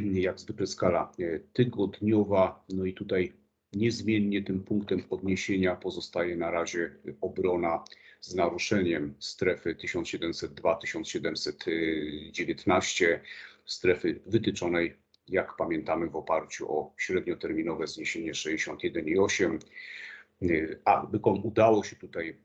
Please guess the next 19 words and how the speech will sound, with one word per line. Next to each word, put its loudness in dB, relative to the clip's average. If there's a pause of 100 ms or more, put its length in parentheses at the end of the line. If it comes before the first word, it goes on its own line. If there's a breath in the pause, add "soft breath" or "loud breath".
(600)
przejąć 0 (200)
inicjatywę, 2 (220)
pokonać -4
pierwszy 0 (280)
lokalny 0
opór -4 (160)
techniczny. 0 (120)
No -6
i -4
w -12
tej 4
chwili, -2 (480 loud breath)
na 4
co -2
chciałbym 0
dzisiaj -2 (180)
zwrócić -10
szczególną -2
uwagę, -2